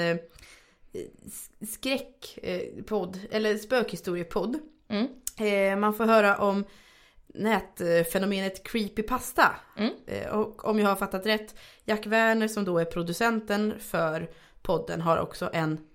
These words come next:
Speaker 1: blogg som heter Creepypasta, där
Speaker 2: Mm.
Speaker 1: han också skriver spökhistorier. Eller,
Speaker 2: Ja,
Speaker 1: eller får in
Speaker 2: han, han
Speaker 1: spökhistorier.
Speaker 2: samlar dem, liksom.
Speaker 1: Han samlar dem
Speaker 2: Mm.
Speaker 1: där. Mm. Eh, och den här har också,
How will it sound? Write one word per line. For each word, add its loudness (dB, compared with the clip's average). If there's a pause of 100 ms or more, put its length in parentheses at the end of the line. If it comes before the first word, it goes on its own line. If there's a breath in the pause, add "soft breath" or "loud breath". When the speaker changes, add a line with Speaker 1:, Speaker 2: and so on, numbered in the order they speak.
Speaker 1:
blogg 0 (480)
som -4
heter -2
Creepypasta, -2 (260)
där -2
Speaker 2:
Mm. 2
Speaker 1:
han 0
också -6
skriver 2
spökhistorier. -6 (640)
Eller, 0 (160)
Speaker 2:
Ja, 10
Speaker 1:
eller 8
får 6
in 4
Speaker 2:
han, 6
han 4
Speaker 1:
spökhistorier. 4
Speaker 2:
samlar 4
dem, 2
liksom. 0
Speaker 1:
Han 4
samlar 6
dem 2
Speaker 2:
Mm. -6
Speaker 1:
där. -6 (720 loud breath)
Mm. 4 (340)
Eh, 6
och 0
den 2
här 6
har 6
också, 2